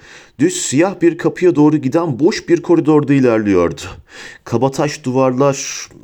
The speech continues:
meşaller boyunca yürüyor, bir kapı aralığından geçip soldan aşağı inen taş basamaklara varıyordu. Siyah kapıya ulaştı ama açamadı. Öylece durup baktı. Girmek için yanıp tutuşuyordu. Tüm kalbiyle istediği bir şey vardı kapının ardında.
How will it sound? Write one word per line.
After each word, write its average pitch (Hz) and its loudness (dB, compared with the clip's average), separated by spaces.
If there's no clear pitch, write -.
meşaller 131 0
boyunca 135 2
yürüyor, 135 2
bir 147 -2
kapı - -4
aralığından 143 0
geçip - -6
soldan 135 -2
aşağı 143 0
inen 143 -2
taş - -6
basamaklara 139 -2
varıyordu. 101 0
Siyah 180 -2
kapıya 156 0
ulaştı 135 -2
ama 156 0
açamadı. 110 -2
Öylece 175 2
durup 151 -2
baktı. 117 -4
Girmek 156 0
için 170 -6
yanıp 165 0
tutuşuyordu. 135 -2
Tüm 214 -4
kalbiyle 170 -2
istediği 160 -6
bir 170 0
şey 165 0
vardı 131 0
kapının 123 -6
ardında. 92 -4